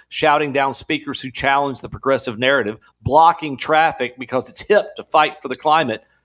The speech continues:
taking over public spaces, practicing B L M intimidation, setting social media on fire by verbally slurring the wrong people, savaging pro athletes who dare to stand up for their beliefs, and in general, making a nuisance of themselves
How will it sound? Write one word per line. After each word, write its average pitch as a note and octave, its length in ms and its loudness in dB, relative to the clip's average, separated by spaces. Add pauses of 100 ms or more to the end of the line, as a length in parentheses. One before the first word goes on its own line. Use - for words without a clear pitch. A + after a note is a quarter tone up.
(240)
taking E3+ 340 -2
over D#3 180 0
public D3+ 320 -2
spaces, D#3+ 460 -2
practicing D3+ 680 -2
B D3+ 140 0
L D3+ 160 4
M D#3 140 2
intimidation, B2 720 0 (160)
setting F3+ 320 2
social D#3+ 320 0
media D3+ 320 2
on C3+ 120 -2
fire D3 220 6
by A#2+ 160 2
verbally C3 540 0
slurring C#3+ 500 2
the B2 80 0
wrong C3 460 6
people, B2 400 -2
savaging C3+ 520 0
pro C3+ 220 0
athletes C3 420 0 (200)
who C#3+ 100 0
dare D3 240 4
to B2+ 60 0
stand B2+ 360 0
up A#2+ 120 -2
for B2 80 -4
their A2+ 100 0
beliefs, B2 400 -2 (220)
and E3 100 2
in E3 80 0
general, F#3+ 340 4
making F3+ 360 -2
a - 20 2
nuisance A3+ 380 -4
of G2 80 -8
themselves F2 480 -6